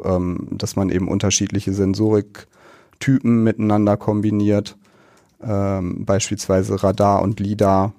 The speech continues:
dass man eben die Nachteile der einzelnen Sensoren, ähm, ausgleicht, um dann wirklich ein sicheres System zu bauen. Ähm, und das ist auch der Grund, warum wir momentan noch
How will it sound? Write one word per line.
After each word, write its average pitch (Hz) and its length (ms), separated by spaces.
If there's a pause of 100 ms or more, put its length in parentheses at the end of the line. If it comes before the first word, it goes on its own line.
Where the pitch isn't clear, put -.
(300)
dass - 180
man 92 140
eben 95 240
die 98 100
Nachteile 95 560
der 90 140
einzelnen 92 400
Sensoren, 95 840
ähm, 90 280
ausgleicht, 110 720
um 113 180
dann 101 200
wirklich 104 360
ein 95 380
sicheres 101 480
System 139 640 (560)
zu 127 180
bauen. 127 500 (840)
Ähm, 104 200
und 92 140
das 95 140
ist - 60
auch 110 120
der 104 120
Grund, 113 280
warum 113 320
wir 104 380 (180)
momentan 110 1040
noch 104 260